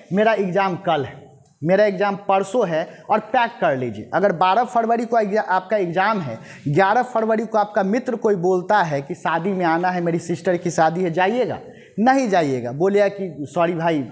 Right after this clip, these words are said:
एग्जाम है, नहीं जा सकते।" कोई काम आ जाएगा, पापा बोल देंगे, मम्मी बोल देंगे काम करने, कीजिएगा? नहीं कीजिएगा, रूम लॉक।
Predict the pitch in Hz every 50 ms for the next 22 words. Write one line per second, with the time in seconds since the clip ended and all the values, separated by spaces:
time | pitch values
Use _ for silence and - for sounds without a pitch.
0 | - - - 156 160 143 180 170 175 160 156 151 143 151 156 151 135 143 127 123
1 | - 123 107 - - 123 107 95 - - - - _ _ - - - - - -
2 | - - - - 247 247 240 247 247 240 240 247 247 233 208 190 170 160 156 151
3 | 151 151 147 - 185 190 180 196 190 180 165 165 165 156 151 151 147 147 151 156
4 | 165 170 180 196 196 190 170 165 170 170 156 160 156 151 151 139 - 160 143 143
5 | 135 127 135 135 143 151 - 226 247 262 233 254 269 226 156 127 101 - - -
6 | - - _ - 165 185 202 214 196 170 - 156 147 135 143 139 139 143 151 170
7 | 180 175 165 147 151 143 139 139